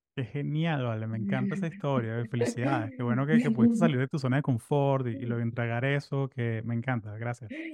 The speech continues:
Speaker 2: Sí, sí. Y, bueno, la otra historia que quería contar es, eh, dentro de Amazon hay algo que a mí me encanta, que, eh, una de las cosas que yo estoy más agradecida de poder tener la oportunidad,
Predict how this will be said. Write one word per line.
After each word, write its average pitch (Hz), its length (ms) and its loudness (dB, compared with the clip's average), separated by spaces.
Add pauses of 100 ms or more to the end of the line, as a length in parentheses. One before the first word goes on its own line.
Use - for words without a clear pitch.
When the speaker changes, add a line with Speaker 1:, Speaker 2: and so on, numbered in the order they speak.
(300)
Speaker 2:
Sí, 240 760 8
sí. 226 680 8
Y, 311 280 10
bueno, 285 280 10
la 240 120 8
otra 277 140 6
historia 359 340 8
que 370 100 4
quería 339 240 8
contar 240 720 6 (380)
es, 233 540 4 (120)
eh, 247 500 6
dentro 285 380 8
de 427 60 4 (140)
Amazon 349 500 4
hay 247 200 6
algo 302 280 6
que 320 80 0
a 254 60 2
mí 233 100 0
me 247 80 0
encanta, 277 1000 2
que, 226 600 4 (280)
eh, 254 120 4
una 277 220 6
de 311 60 8
las 320 100 6
cosas 320 180 4
que 311 80 6
yo 269 60 8
estoy 247 180 2
más 247 180 4
agradecida 269 600 6
de 277 100 6
poder 233 260 0
tener 240 200 -4
la 277 80 6
oportunidad, 285 640 6